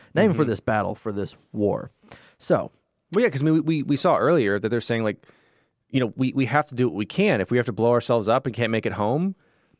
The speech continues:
Speaker 2: so be it. We're doing this for humanity, not just for us."
Speaker 1: Mm-hmm. Yeah. So then the mission kinda starts, and Serena explains that the exit passage has been sealed off, and the U N S C must open these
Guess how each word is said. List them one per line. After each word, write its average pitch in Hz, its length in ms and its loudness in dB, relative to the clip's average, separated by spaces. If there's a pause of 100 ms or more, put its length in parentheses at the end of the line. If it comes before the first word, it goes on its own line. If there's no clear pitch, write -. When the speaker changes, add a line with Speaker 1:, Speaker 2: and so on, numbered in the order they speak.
Speaker 2:
so 135 220 0
be 185 200 -2
it. 123 140 -2
We're 113 120 0
doing 135 180 2
this 127 120 -2
for 120 120 -4
humanity, 120 520 0
not 107 180 -2
just 101 160 -8
for - 160 -6
us." - 420 -4
Speaker 1:
Mm-hmm. 127 200 -4 (200)
Yeah. 101 200 -2 (400)
So 139 440 4
then 156 300 2
the 147 80 0
mission 135 300 -2
kinda 120 180 0
starts, 110 400 0
and 113 180 -4
Serena 170 320 -2
explains 120 600 -4
that 104 120 -4
the 120 120 -6
exit 151 340 -2
passage 120 440 0
has 113 140 0
been 98 200 -6
sealed 143 560 0
off, 98 320 0 (220)
and 113 100 -4
the 131 40 0
U 160 120 4
N 175 100 2
S 151 120 0
C 139 160 -2
must 123 240 -2
open 117 320 2
these 110 300 -4